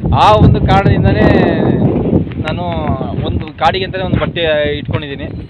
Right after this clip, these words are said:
ನೋಡು, ಆರಿಸ್ತಾನೆ. ಅಷ್ಟೇ ಒಂದು ಇವತ್ತಿನ ವಿಡಿಯೋ. ಇವತ್ತೇನಂದ್ರೆ, ಇಲ್ಲೇ ಬಿಟ್ಬಿಟ್ಟು ಅಲ್ಲೇ ಪಕ್ಕದಲ್ಲೇ ಒಂದು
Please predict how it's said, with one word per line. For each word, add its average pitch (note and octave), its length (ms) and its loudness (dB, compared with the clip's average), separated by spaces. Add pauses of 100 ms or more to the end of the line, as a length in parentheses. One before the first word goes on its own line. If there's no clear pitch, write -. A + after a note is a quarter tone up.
(840)
ನೋಡು, C#3 180 -4 (120)
ಆರಿಸ್ತಾನೆ. B2+ 340 -6 (840)
ಅಷ್ಟೇ - 240 -10 (320)
ಒಂದು - 160 -4 (100)
ಇವತ್ತಿನ - 320 0 (160)
ವಿಡಿಯೋ. - 240 -6 (720)
ಇವತ್ತೇನಂದ್ರೆ, G#3 680 0
ಇಲ್ಲೇ A3+ 180 4 (120)
ಬಿಟ್ಬಿಟ್ಟು - 360 0
ಅಲ್ಲೇ G#3+ 180 2 (840)
ಪಕ್ಕದಲ್ಲೇ G3+ 460 -2
ಒಂದು E3 320 -8